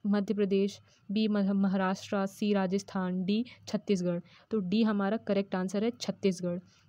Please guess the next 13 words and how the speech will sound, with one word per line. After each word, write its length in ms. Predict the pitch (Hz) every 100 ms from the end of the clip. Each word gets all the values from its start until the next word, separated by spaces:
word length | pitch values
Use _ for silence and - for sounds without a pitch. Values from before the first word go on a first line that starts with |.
| -
Question 220 | 208 220 208
number 180 | - -
eight, 200 | 190 180 - - -
what 160 | 226 247
is 160 | 233
the 180 | 247 233
rank 220 | 190 214
of 160 | 220 233 - _ 220
India 500 | 202 202 208 208 180 - 208
in 140 | 202
the 180 | 202 202
producing 500 | 196 196 185 - 233
of 140 | 208